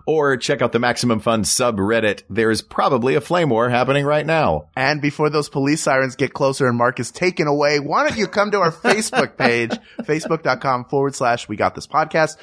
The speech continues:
Speaker 2: or you can email us topics at we got this podcast at gmail dot com.
Speaker 1: Thanks as always to our musicians, Mike Furman and Jonathan Dinerstein, for our award-winning song and score, respectively.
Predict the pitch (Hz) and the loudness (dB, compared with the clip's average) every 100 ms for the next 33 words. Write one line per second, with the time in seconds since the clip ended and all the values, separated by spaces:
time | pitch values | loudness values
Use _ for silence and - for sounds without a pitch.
0 | - 208 233 208 202 233 160 101 95 117 | -2 0 0 0 0 0 0 0 -2 0
1 | 92 87 - - - 110 117 113 120 - | -2 -4 -10 -12 -12 -4 -2 -2 -4 0
2 | 110 104 98 92 - 110 - 107 98 95 | 0 0 -2 -2 -2 -4 -4 -6 -2 -2
3 | 90 - 101 - - 98 80 69 - _ | -2 0 0 0 0 0 0 -4 -14 _
4 | _ _ - 131 127 127 117 127 123 120 | _ _ -8 -4 -2 -2 -2 0 0 0
5 | 127 117 117 117 107 127 123 101 117 123 | 0 0 0 0 0 0 0 0 0 -2
6 | - 131 127 117 120 123 117 117 120 117 | 0 0 2 0 2 0 0 0 0 0
7 | - 117 107 113 110 - 113 117 90 123 | 0 -2 -2 0 0 0 0 0 0 0
8 | 117 143 131 131 131 120 - 147 135 127 | 0 0 0 0 2 0 0 0 0 0
9 | 127 - - 135 127 101 120 - - 120 | 0 0 0 0 0 0 -2 -2 -4 -6
10 | - 98 85 78 | -4 -4 -4 -6